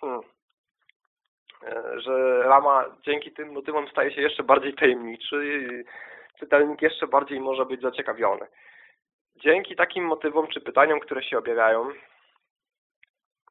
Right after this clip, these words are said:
i tutaj może zaspoileruję, o, w tym momencie będą spoilery,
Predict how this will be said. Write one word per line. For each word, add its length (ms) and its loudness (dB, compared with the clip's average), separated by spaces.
i 80 -14
tutaj 220 0
może 460 2
zaspoileruję, 800 -4
o, 240 -6
w 40 -20
tym 140 -8
momencie 440 -2
będą 240 -4
spoilery, 640 0